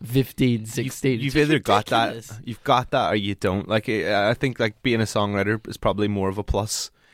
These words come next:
Speaker 2: Being able to play all of the instruments,
Speaker 1: Mm.
Speaker 2: like you do, you do play all
Speaker 1: Yeah,
Speaker 2: of,
Speaker 1: I
Speaker 2: all
Speaker 1: play
Speaker 2: the
Speaker 1: a lot,
Speaker 2: instruments.
Speaker 1: and I've also been trying to learn
Speaker 2: You don't really
Speaker 1: more, like, piano and stuff like that recently, 'cause guitar's always been my main one.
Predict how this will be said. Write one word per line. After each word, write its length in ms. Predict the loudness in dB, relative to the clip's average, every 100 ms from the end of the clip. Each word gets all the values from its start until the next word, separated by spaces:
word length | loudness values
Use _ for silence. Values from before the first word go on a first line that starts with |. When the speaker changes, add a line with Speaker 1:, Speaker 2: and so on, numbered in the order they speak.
| 0
Speaker 2:
Being 100 | 2
able 160 | 2
to 80 | 2
play 180 | 0 2
all 140 | 2
of 80 | 0
the 80 | -2
instruments, 680 | -4 -4 0 2 2 -4 -2
Speaker 1:
Mm. 20 |
Speaker 2:
like 180 | -2 -2
you 80 | -4
do, 120 | -2
you 220 | -2 -2
do 160 | -2 -2
play 360 | -2 -4 -4 -4
all 120 | 2 4
Speaker 1:
Yeah, 160 | 6
Speaker 2:
of, 80 | 4
Speaker 1:
I 20 |
Speaker 2:
all 60 | 4
Speaker 1:
play 160 | 4
Speaker 2:
the 40 | 4
Speaker 1:
a 20 |
lot, 100 | 4 2 0
Speaker 2:
instruments. 200 | -12 -4
Speaker 1:
and 100 | 2
I've 100 | 2
also 200 | 2 0
been 100 | -2
trying 220 | 4 6
to 60 | 8
learn 360 | 8 8 6 0
Speaker 2:
You 60 |
don't 140 | -2 4
really 180 | 8 10
Speaker 1:
more, 120 | 10
like, 280 | 8 6 0
piano 440 | 4 6 6 6
and 140 | 4 0
stuff 320 | 2 2 4
like 180 | 2 4
that 160 | 4
recently, 320 | 2 -2 -4
'cause 160 | -6 -10
guitar's 400 | -6 0 2 2
always 160 | -2 -2
been 160 | -2
my 80 | -2
main 320 | 0 0 0
one. 300 | -2 -4 -6